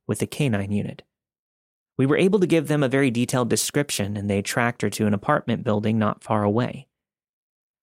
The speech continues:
The next morning, I was outside assessing the damage to our window when I noticed something laying on the sidewalk.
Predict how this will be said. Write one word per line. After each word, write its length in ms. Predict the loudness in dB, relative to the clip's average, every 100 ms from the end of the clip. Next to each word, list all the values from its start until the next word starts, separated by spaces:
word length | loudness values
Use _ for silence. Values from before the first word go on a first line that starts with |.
| 0
The 80 | 2
next 240 | 2 0
morning, 260 | 0 2 2
I 120 | 2
was 120 | 2
outside 500 | 0 0 0 2 2 0
assessing 480 | 0 0 0 0
the 80 | 0
damage 460 | 0 0 2 0 -2
to 140 | -2
our 120 | 0
window 440 | 2 0 0 -2 -4 _ _ _ -6
when 140 | 0 2
I 60 |
noticed 460 | 2 0 -2 -4 -6
something 380 | -4 -2 -2 0
laying 240 | 0 -2
on 80 | -4
the 80 | -4
sidewalk. 640 | -2 -2 -4 -8 -12 -20